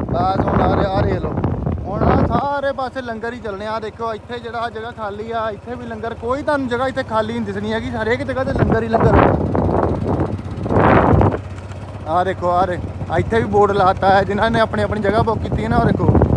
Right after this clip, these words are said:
ਸਾਲਾਨਾ ਭੰਡਾਰਾ ਤੀਹਵਾਂ, ਤੀਹ ਸਾਲ ਹੋ ਚੱਲੇ, ਦੇਖ ਲਓ। ਆਹ ਦੇਖੋ, ਉਦਣ ਇੱਥੇ ਬੰਦੇ ਖੜੇ ਸੀਗੇ ਯਾਰ, ਇੱਥੇ ਵੀ ਟੈਂਟ ਲੱਗ ਗਿਆ ਹੈ ਸਾਰੇ।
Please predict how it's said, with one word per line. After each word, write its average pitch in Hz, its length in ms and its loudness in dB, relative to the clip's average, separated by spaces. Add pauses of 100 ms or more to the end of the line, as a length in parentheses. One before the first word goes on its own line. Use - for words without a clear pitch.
(400)
ਸਾਲਾਨਾ 190 520 6
ਭੰਡਾਰਾ 214 420 6
ਤੀਹਵਾਂ, - 420 6
ਤੀਹ - 280 2
ਸਾਲ 262 180 2
ਹੋ 202 160 0
ਚੱਲੇ, 175 160 -2
ਦੇਖ - 160 -2
ਲਓ। - 180 -2 (3250)
ਆਹ 202 180 8
ਦੇਖੋ, 220 300 4
ਉਦਣ - 220 4
ਇੱਥੇ 247 200 6
ਬੰਦੇ 226 260 6
ਖੜੇ 214 240 4
ਸੀਗੇ 240 200 2
ਯਾਰ, 202 200 6
ਇੱਥੇ 208 280 0
ਵੀ 233 80 -2
ਟੈਂਟ 190 240 0
ਲੱਗ 170 160 0
ਗਿਆ 147 180 -4
ਹੈ 135 100 -2
ਸਾਰੇ। 160 320 -4